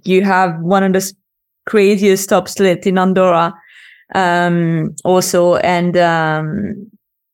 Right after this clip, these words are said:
this time in Leger, you did something special in that middle sector to put, like, two and a half seconds into everyone's.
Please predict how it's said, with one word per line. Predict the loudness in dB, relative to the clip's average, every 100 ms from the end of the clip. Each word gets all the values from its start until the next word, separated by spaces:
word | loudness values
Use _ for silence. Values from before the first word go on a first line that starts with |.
| _ _
this | -2 0
time | 2 4
in | 4
Leger, | 2 2 0 2 2 0
you | -2 -6 -12 _ _ -6
did | -2 0
something | 0 0 0
special | 0 -2 0 -2
in |
that | -2 0
middle | 0 0
sector | 0 -2 -2 -2 -2 -2 -6 _ _ _ -14
to |
put, | -4 -2 2
like, | 0 0
two | -4 -2
and | 0
a |
half | 0 -2
seconds | -2 -2 -2 -4
into | -4 0 0
everyone's. | 2 0 0 -2 -4